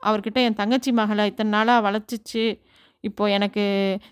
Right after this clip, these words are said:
ஜெயங்கொண்டத்துக்கு மாத்திட்டாங்க, நான் கல்யாணம் பண்ணிட்டு அங்கேயே போயிடுவேன். அதனால உங்களுக்கு, உங்களோட, உங்களுக்கு பிறந்ததை நீங்களே கூட்டிட்டு போங்கன்னு நான் சொல்லி வச்சிருக்கேன். நீ வந்தா பொய் சொன்ன மாதிரி ஆயிடும்," அப்படின்னு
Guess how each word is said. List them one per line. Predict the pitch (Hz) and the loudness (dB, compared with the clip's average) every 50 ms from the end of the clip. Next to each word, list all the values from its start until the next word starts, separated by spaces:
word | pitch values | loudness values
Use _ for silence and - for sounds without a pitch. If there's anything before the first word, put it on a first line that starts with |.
| _ - | _ 0
ஜெயங்கொண்டத்துக்கு | - 208 240 262 277 269 247 226 208 - 247 - 196 190 | 2 4 4 6 4 4 2 0 -2 -2 -4 -4 -2 -2
மாத்திட்டாங்க, | 190 214 220 - 240 - 226 196 190 190 202 208 | -2 -2 -2 -4 -4 -4 -4 -4 -4 -2 -2 -2
நான் | 196 190 180 | -2 -4 -4
கல்யாணம் | - 190 190 214 240 247 247 | -2 -2 0 2 2 2 2
பண்ணிட்டு | 226 208 202 208 208 226 | 2 0 -2 -2 0 -2
அங்கேயே | 214 196 202 226 233 233 - | -2 0 0 0 -2 -2 0
போயிடுவேன். | 220 214 226 220 208 208 202 185 156 - | 0 0 0 0 0 0 0 -2 -4 -6
அதனால | - - 196 214 226 226 233 254 240 | -6 -4 0 2 2 4 4 2 2
உங்களுக்கு, | 233 214 202 185 - 202 196 190 196 _ _ _ _ _ - - - _ _ _ _ - | 0 -2 -2 -2 -2 -2 -2 -2 -4 _ _ _ _ _ -20 -20 -20 _ _ _ _ -8
உங்களோட, | - 202 214 220 208 202 196 196 190 190 190 185 185 185 180 170 - - - _ | -2 0 0 2 2 2 2 2 2 2 0 0 -2 -2 -4 -6 -6 -10 -14 _
உங்களுக்கு | - - 214 233 240 226 208 - 214 214 | -6 -2 0 2 2 2 0 0 0 0
பிறந்ததை | 240 247 240 254 | 2 2 2 2
நீங்களே | 247 233 233 233 233 240 247 | 2 2 2 2 0 0 -2
கூட்டிட்டு | 254 240 254 233 - - | -4 -4 -4 -4 -6 -6
போங்கன்னு | 208 196 208 | -4 -4 -2
நான் | 226 226 208 | -2 -2 -2
சொல்லி | 202 - 208 214 247 262 | -2 -2 -2 0 0 0
வச்சிருக்கேன். | 247 - 233 220 208 - 175 165 - _ _ _ _ _ _ _ | 0 0 -4 -4 -4 -6 -8 -8 -10 _ _ _ _ _ _ _
நீ | - 208 220 220 | -2 0 0 0
வந்தா | 190 185 190 226 233 285 294 247 220 220 233 262 233 - - - - | 0 0 2 2 4 4 4 4 4 2 0 -2 -4 -8 -16 -20 -8
பொய் | - 214 226 285 | -2 0 2 2
சொன்ன | 285 - 269 254 233 | 2 2 2 2 2
மாதிரி | 220 214 214 233 240 262 247 | 2 2 0 0 2 2 2
ஆயிடும்," | 214 208 208 196 190 - _ _ _ _ _ _ _ | 2 0 0 -2 -4 -6 _ _ _ _ _ _ _
அப்படின்னு | - 180 - 226 233 254 | -12 -8 -2 0 0 0